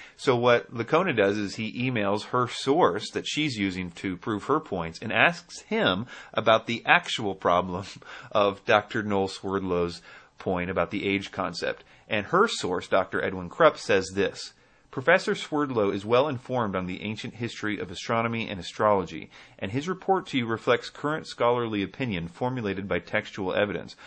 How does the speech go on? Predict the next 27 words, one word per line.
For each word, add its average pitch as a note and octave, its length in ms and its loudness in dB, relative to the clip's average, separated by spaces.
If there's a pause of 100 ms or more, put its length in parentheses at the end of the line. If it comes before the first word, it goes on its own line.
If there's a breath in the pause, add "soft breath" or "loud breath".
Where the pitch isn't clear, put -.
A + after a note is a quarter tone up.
(200 loud breath)
Although A#2 220 4
people D#3+ 320 -2
have C#3 260 2
traditionally C3+ 580 -4
projected A#2 640 0
terrestrial G#2+ 640 0
concerns F#2 600 -4
and F#2 180 -12
priorities F#2+ 580 2
onto F#2 220 -6
the F2 80 -6
sky B2 380 4
in F2+ 180 -4
celestial F2+ 540 -6
myth, A#2 360 -4 (420 loud breath)
the F#2+ 80 -4
detailed B2+ 540 0
astrological G#2 760 0
mapping F#2 580 -2
your G2 160 -4
opponent G#2+ 460 -4
advocates A2 600 -4
is F#2+ 180 -10
not A2+ 240 0
supported A#2 420 -4
by F#2+ 140 0
evidence F#2+ 500 -2